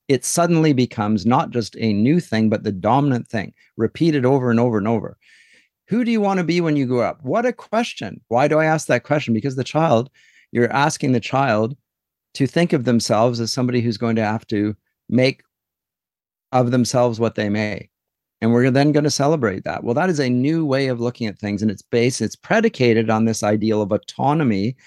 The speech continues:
and the idea that you are not, that you are your own person. You're not your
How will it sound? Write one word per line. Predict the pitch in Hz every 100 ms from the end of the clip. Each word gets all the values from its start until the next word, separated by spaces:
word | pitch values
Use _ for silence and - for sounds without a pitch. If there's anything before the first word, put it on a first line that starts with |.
| - - -
and | 139 123
the | 123
idea | 131 123 143 135
that | 113 113
you | 120 127 139
are | 123
not, | 117 120 117 - _ -
that | 135
you | 139 170
are | 156
your | 143 139 139
own | 131 139
person. | - 143 - 101
You're | 110
not | 135 160 -
your | 123 127